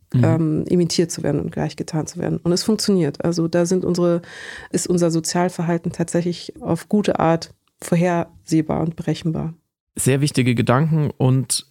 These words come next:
Speaker 1: weil einem natürlich, wenn man für Wahlen wirbt, sehr oft mehr oder weniger stichhaltige Gegenargumente, äh, entgegenkommen. „Ja, es bringt doch alles nichts, ist doch alles gleich.“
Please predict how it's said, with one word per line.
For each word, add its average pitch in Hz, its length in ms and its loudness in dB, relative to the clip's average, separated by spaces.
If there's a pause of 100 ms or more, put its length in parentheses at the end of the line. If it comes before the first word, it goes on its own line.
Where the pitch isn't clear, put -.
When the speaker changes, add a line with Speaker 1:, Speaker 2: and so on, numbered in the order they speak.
Speaker 1:
weil 131 680 2
einem 131 520 2
natürlich, 131 560 0
wenn 127 120 4
man 139 180 4
für 127 320 0
Wahlen 120 420 2
wirbt, 131 480 -2
sehr 123 380 2
oft - 460 -2 (100)
mehr 123 320 0
oder 135 140 2
weniger 117 440 0 (140)
stichhaltige 123 480 2
Gegenargumente, 113 960 2
äh, 113 120 -4 (100)
entgegenkommen. 117 720 2
„Ja, - 100 0
es 110 120 -2
bringt 123 200 -2
doch 117 80 0
alles 110 240 2
nichts, 117 280 0
ist 123 120 -4
doch 110 80 -2
alles 107 280 -2
gleich.“ 104 420 0